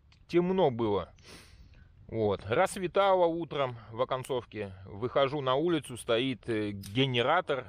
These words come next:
<laughs> Значит, там был свет. Ну, а я в потемках разглядел. Вот.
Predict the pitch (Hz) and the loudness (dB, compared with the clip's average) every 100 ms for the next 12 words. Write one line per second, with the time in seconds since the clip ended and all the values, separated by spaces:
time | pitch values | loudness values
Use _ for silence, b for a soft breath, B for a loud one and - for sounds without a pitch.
0 | 107 120 107 95 92 101 131 - 104 117 | -8 -6 -4 -6 -8 -4 -4 -4 -4 -4
1 | 113 110 135 101 95 85 - - 110 147 | -4 -4 -4 -4 -6 -8 -8 -8 -4 2
2 | 175 - b b b b 107 127 143 - | 2 0 b b b b -4 0 2 2
3 | 135 127 151 117 98 123 117 123 143 139 | 0 0 0 -2 -6 0 0 -2 -6 0
4 | 165 151 _ B B B B B B - | 2 2 _ B B B B B B -20
5 | _ - 110 110 95 | _ -16 -8 -6 -6